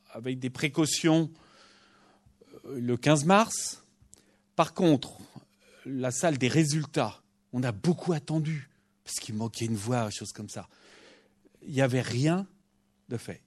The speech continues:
Et il n'y avait rien de préparé dans, ici, dans cette salle, pour les résultats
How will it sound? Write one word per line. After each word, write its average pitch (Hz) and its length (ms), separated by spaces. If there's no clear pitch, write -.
Et 127 220
il - 720
n'y 113 40
avait 123 160
rien 147 300
de 151 100
préparé 143 720
dans, 139 200
ici, - 420
dans 110 100
cette 110 220
salle, 175 280
pour 127 200
les 110 80
résultats 147 640